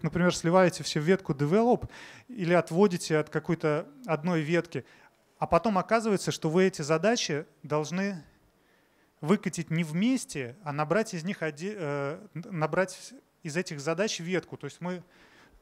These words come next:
вот здесь я, э, я показал, то есть вот часть задач, они никуда не сливаются, то есть заказчик их ещё не принял. Например, какая-то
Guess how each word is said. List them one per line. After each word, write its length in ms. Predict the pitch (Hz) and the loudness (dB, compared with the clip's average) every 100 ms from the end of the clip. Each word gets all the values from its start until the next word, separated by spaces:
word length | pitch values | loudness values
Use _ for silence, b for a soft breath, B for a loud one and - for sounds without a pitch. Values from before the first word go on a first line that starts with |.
| - - - _ _ _ _ _ _ _ _ _ 180 170 - - _ | -20 -20 -20 _ _ _ _ _ _ _ _ _ -20 -20 -20 -20 _
вот 140 | 147 151 | -4 0
здесь 240 | 180 - | 0 0
я, 240 | 214 175 220 | -6 -6 -6
э, 680 | 202 170 147 143 143 143 156 | -6 -2 0 2 0 -4 -6
я 260 | 175 175 160 | -4 0 0
показал, 520 | - - 175 180 135 | 0 2 2 4 0
то 60 | 131 | -4
есть 120 | - | -6
вот 140 | 147 | -4
часть 280 | - 180 147 | 6 6 8
задач, 480 | 170 170 233 - - - _ b b b | 6 8 6 4 -6 -16 _ b b b
они 240 | - 165 185 | -2 2 2
никуда 360 | 165 185 190 | 2 4 4
не 100 | 170 | 4
сливаются, 520 | - 165 175 147 - | 2 6 8 8 6
то 60 | - | 2
есть 80 | 131 | 4
заказчик 460 | 147 185 185 - | 6 6 2 -2
их 80 | 170 | -4
ещё 160 | - 175 | 0 0
не 100 | 180 | 2
принял. 320 | 208 185 127 | 2 2 0
Например, 380 | 120 147 165 185 | -2 -2 0 0
какая-то 560 | - 175 165 160 - | 0 0 2 2 2